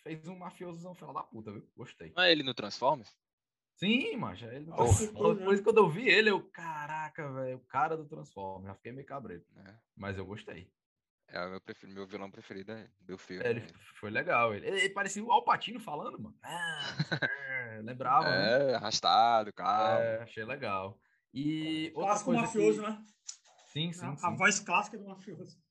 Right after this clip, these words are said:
Speaker 1: É verdade. E o Charada, cara, eu gostei da atuação do Paul Dano. Tu falou que não gostou, Casé, mas eu achei legal. O Paul Dano sempre é bom.
Speaker 3: Não,
Speaker 1: E ele tem
Speaker 3: a
Speaker 1: cara já de, de
Speaker 2: Paul Dano é um
Speaker 1: perturbado, né?
Speaker 2: monstro.
Speaker 3: O, o,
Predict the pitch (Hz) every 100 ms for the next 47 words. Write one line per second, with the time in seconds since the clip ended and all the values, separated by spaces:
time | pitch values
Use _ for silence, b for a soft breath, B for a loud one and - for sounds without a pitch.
0 | _ _ _ 87 82 87 110 87 78 -
1 | _ _ 110 120 120 120 120 - 135 -
2 | - 117 101 170 165 - 95 85 76 _
3 | - 123 147 226 147 113 113 107 104 95
4 | - 107 92 87 101 95 87 92 90 90
5 | 90 90 90 92 101 110 95 90 90 98
6 | - 107 107 127 104 92 _ _ _ _
7 | - 214 170 196 214 165 180 190 131 277
8 | 359 285 156 151 139 127 131 123 117 104
9 | - 107 101 92 123 123 135 160 - _
10 | _ _ _ _ 320 262 294